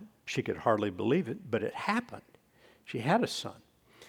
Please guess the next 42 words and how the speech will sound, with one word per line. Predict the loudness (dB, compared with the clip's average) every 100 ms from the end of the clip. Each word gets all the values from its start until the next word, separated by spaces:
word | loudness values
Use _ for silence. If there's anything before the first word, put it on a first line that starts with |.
| -20 -20 -20 _ _ 8
And | 8
sometime | 8 6 6 4 4
later, | 6 8 6 4
when | 2
the | 0
child | 0 4 6 4
had | 2
grown | 2 4 6
up, | 4 4 0
he | -2
was | 0 6
out | 6 6
in | 2
the |
field | -4 2 6 6 4
with | 0 -2
his | -6 2
dad | 6 6
one | 4 0
day | 4 4
working, | 6 6 6 2 0 0
and | -2
he, | -2 -4 -4 -10 -20 _ _
his | -2 -2
head | -4 0 0 0 -6 _ _ _
began | -2 2
to | 2
really | 2 2 0
hurt. | -4 -2 2 2 0 -8
And | -10
his | -8 -12 -8
dad | 0 0 0
held | 0 4 4 4
him | 0
and | -2
then | -4
sent | -2 2 2 2
him | 0
back | 4 6 8 4 -2 -20 -20 -20 -20 -4
to | 0 2
his | 0 -2 -2
mother, | 4 6 8 6